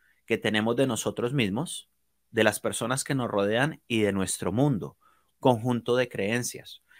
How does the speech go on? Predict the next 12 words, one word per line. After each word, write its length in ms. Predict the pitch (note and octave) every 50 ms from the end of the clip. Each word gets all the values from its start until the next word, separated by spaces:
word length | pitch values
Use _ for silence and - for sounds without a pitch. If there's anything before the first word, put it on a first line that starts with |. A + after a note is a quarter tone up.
| - -
A 140 | _ G#2 A2
veces, 500 | A#2 A#2 A2 - C#3+ C#3 D3+ - - _ - - _ _
creencias 500 | - B2 A#2 A#2+ A#2 A2+ - D3+ C#3 -
que 80 | - D3+
nos 160 | C3 - -
pueden 260 | - A#2+ A2 A2 A#2+
llevar 480 | B2+ C3+ A#2+ G#2 G2+ G2+ G#2 - - _ _ _ _
a, 260 | - A#2+ A#2 A#2 A2+
a, 440 | A2 - - A2 F#2+ - - - G2
a, 120 | G#2 - _
a 100 | - A2+
dar 500 | G#2+ A2 A2 A2 A2 A2 A#2 B2 C3 -